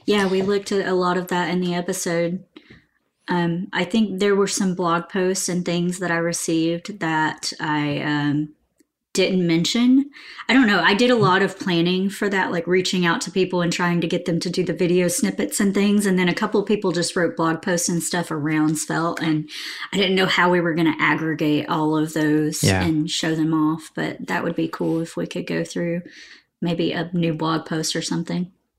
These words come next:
Speaker 2: Yeah. Do you have any, any that we can, we can take a look at?
Speaker 1: Yeah, I don't know if it's great for a podcast, though. <laughs>
Speaker 2: Yeah, yeah, that makes sense. That makes sense.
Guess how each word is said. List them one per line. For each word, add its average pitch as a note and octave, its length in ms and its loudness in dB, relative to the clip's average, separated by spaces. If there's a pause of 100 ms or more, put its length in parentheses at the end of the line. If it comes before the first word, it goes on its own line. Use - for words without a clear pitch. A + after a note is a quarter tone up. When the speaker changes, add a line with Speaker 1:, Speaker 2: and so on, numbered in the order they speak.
(640)
Speaker 2:
Yeah. F3+ 240 8
Do G#2+ 100 2
you G#2+ 220 4
have G#2+ 180 2
any, G#2+ 400 4 (1500)
any A2 240 0
that - 160 -2
we A2+ 120 0
can, G#2 420 2 (160)
we - 80 -8
can G#2 100 0
take G2+ 140 -4
a G#2 60 0
look G2+ 120 -2
at? E3+ 160 2 (800)
Speaker 1:
Yeah, G#3 280 4
I G3+ 60 4
don't A3 160 2
know F3 120 2
if F3 140 -2
it's E3 160 -2
great - 260 -2
for D#3+ 120 -2
a D3 60 -4
podcast, - 600 -4
though. - 260 -4
<laughs> - 0 - (460)
Speaker 2:
Yeah, D#3 440 8
yeah, B2+ 240 6
that A#2+ 200 4
makes A2 200 4
sense. A#2 300 2
That G2 180 0
makes G2 160 -2
sense. - 420 -2